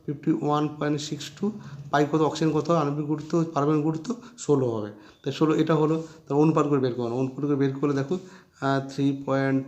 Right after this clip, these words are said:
টু টু is to হচ্ছে নাইন পয়েন্ট সিক্স সেভেন is to কী হবে? থ্রি পয়েন্ট, আহ, থ্রি পয়েন্ট টু টু, ঠিক আছে? এবার যদি সরল করো, আহ,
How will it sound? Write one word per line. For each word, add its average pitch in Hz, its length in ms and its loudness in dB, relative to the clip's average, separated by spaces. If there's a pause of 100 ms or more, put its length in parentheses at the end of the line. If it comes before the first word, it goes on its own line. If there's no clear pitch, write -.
টু 139 320 -2
টু 139 400 0
is 131 200 -4 (180)
to 143 60 -4 (140)
হচ্ছে 135 260 -4
নাইন 127 360 -2 (120)
পয়েন্ট 131 280 -6
সিক্স - 400 -10
সেভেন 135 320 0 (500)
is 135 180 -2
to 147 80 -2
কী 147 160 0
হবে? 165 200 2 (320)
থ্রি - 160 -6 (160)
পয়েন্ট, 160 300 2 (360)
আহ, 135 600 2
থ্রি 135 180 -6
পয়েন্ট 147 200 0 (100)
টু 143 160 -2
টু, 120 100 -4 (500)
ঠিক 202 120 4
আছে? 135 160 0
এবার - 420 -2
যদি 156 160 6
সরল 165 340 4
করো, 151 340 2 (260)
আহ, 143 440 -2